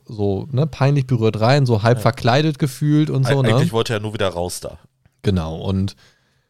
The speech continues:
Speaker 1: dann kam er ja nicht mehr so raus aus der Nummer und eigentlich fand ich's eine nette Szene, aber da hat man schon gemerkt, ich finde, das war so der erste Moment, wo man gemerkt hat, dass Daniel LaRusso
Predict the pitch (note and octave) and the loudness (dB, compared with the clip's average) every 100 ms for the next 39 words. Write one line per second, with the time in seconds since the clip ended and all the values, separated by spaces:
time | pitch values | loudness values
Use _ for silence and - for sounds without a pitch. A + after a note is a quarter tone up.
0 | _ _ - G#2 B2+ C3 C#3+ A#2+ A#2 A2 | _ _ -6 -4 0 2 4 2 0 0
1 | G2 G2+ D3+ D#3 C#3+ - C#3+ C#3+ B2 - | 0 2 0 0 -2 0 0 2 0 0
2 | D3 F3+ D#3+ - C3+ C3 A#2 G#2+ G#2+ G2+ | 0 0 -2 0 0 2 0 -2 -2 -4
3 | - E3 F3 A#2+ A#2 B2+ C3 F#3+ F#3+ F3+ | -2 0 0 0 2 2 2 0 -2 -2
4 | - D3 B2+ G#2+ G#2 G#2+ D3+ A3 - - | -2 -2 0 0 2 2 2 0 -8 -20
5 | _ _ _ _ _ _ B2 F3 F3 D#3 | _ _ _ _ _ _ -6 0 2 2
6 | - D#3 C#3+ B2+ C3+ D#3+ E3+ C#3+ C#3+ C#3 | 0 -2 0 2 2 0 0 0 0 0
7 | C3+ C3 B2 A#2 B2 C3 - B2+ A2+ - | 0 0 0 0 0 0 -4 -4 -4 -2
8 | A2+ A#2+ C3+ A2+ G2+ A#2 E3 - F3 F#3 | -2 0 2 2 0 0 -2 -4 -4 -4